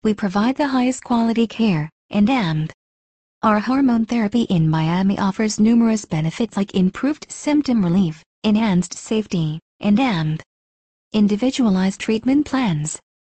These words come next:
When you visit our H R T clinic in Miami, you'll receive comprehensive care from our knowledgeable, experienced hormone doctors. We begin with a thorough evaluation of your hormone levels and amp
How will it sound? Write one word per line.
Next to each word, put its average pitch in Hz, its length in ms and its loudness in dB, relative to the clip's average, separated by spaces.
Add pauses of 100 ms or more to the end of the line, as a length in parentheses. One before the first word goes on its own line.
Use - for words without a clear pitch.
(480)
When 233 200 2
you 269 100 4
visit 240 280 -2
our 196 180 0
H 190 300 -2
R 170 160 0
T 269 240 -4
clinic 233 380 -2
in 165 140 2
Miami, 190 520 2 (180)
you'll 233 220 0
receive 226 420 0
comprehensive 190 760 -2
care 254 240 -4
from 170 240 -2
our 156 120 0
knowledgeable, 208 760 0 (280)
experienced 202 720 -2
hormone 220 400 2
doctors. 185 680 -4 (720)
We 220 140 0
begin 220 340 2
with 196 160 0
a 190 60 -2
thorough 170 460 0
evaluation 196 800 -2
of 175 140 -2
your 220 140 0
hormone 277 420 2
levels 160 440 0
and 208 220 0
amp 160 440 -2